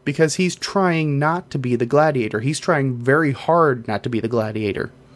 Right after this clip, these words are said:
And this is perfectly in step with the childlike nature that we're seeing develop in Melvin, because,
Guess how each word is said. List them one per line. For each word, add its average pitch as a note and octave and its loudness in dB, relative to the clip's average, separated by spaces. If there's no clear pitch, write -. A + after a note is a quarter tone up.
And D3 2
this D#3+ -2
is C#3 -2
perfectly A3+ 0
in D#3 0
step - 0
with C3+ 2
the C3 -2
childlike C3+ 0
nature C#3+ 0
that B2 0
we're B2 -4
seeing A#2+ 0
develop B2 0
in B2 -2
Melvin, A2 -2
because, C3 0